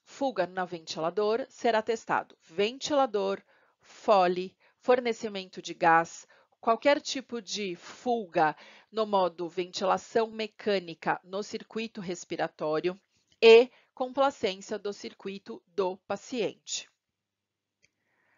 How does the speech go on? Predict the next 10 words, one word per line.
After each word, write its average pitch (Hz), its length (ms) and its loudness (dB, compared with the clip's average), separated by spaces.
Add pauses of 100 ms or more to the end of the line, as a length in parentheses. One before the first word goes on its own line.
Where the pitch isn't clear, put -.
(480)
No 359 160 2
próximo 202 560 4
item, 254 400 -2 (440)
fuga 226 440 0
no 185 140 -4
vaporizador, 196 880 2 (300)
serão 269 340 6
testados 175 580 -4
ventilador, 226 880 -4 (180)
fole, 185 640 0